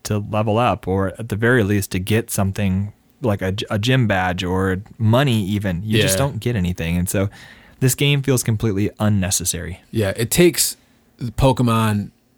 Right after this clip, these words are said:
Speaker 2: and t-, makes a game out of, like, the most boring part of it and removes all of the, the R P G strategy
Speaker 1: Yeah.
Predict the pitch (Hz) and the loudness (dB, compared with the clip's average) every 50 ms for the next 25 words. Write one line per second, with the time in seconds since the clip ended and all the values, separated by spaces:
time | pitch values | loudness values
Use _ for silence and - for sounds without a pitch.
0 | _ _ - 117 110 110 107 98 - - _ - 170 _ _ _ _ _ _ _ | _ _ -2 0 2 2 0 0 -4 -12 _ -20 -20 _ _ _ _ _ _ _
1 | _ _ _ _ - - 156 135 - - 147 135 123 131 127 110 131 117 104 104 | _ _ _ _ -16 -14 -12 -10 -8 -4 -2 2 2 2 2 2 2 0 0 0
2 | 110 110 113 107 107 104 104 98 92 98 101 101 101 101 110 110 110 101 95 92 | 0 2 2 2 2 0 0 -2 -2 -2 -2 -2 -4 -6 -8 -10 -8 -6 -4 -2
3 | 101 95 92 92 98 98 95 - - 101 95 90 85 90 90 - - 95 90 87 | -2 0 0 0 -2 -2 -4 -4 -4 -4 -4 -4 -4 -6 -8 -8 -6 -6 -6 -4
4 | 85 90 87 87 - _ - - 98 95 95 92 90 90 90 90 87 85 95 - | -6 -6 -6 -8 -10 _ -12 -8 -6 -4 -4 -2 -2 -2 -4 -4 -4 -6 -8 -10
5 | - - - _ _ _ _ _ _ _ _ _ - - - - _ - - 95 | -10 -12 -16 _ _ _ _ _ _ _ _ _ -20 -20 -20 -20 _ -8 -6 -4
6 | 95 95 90 87 90 90 87 85 85 85 - - - - - - - - - - | -4 -4 -6 -6 -8 -8 -6 -6 -8 -8 -12 -16 -20 -20 -20 -20 -20 -20 -20 -20
7 | - - - - - 98 101 95 - - 101 90 87 95 92 92 - - - - | -12 -8 -8 -6 -4 -2 -2 -2 -2 -4 -4 -2 -2 -2 -2 -2 -2 -4 -4 -4
8 | 92 82 87 90 90 87 85 85 82 85 80 - _ _ _ _ - - 92 82 | -4 -4 -4 -6 -6 -6 -6 -6 -6 -8 -10 -12 _ _ _ _ -14 -12 -12 -12
9 | 82 | -14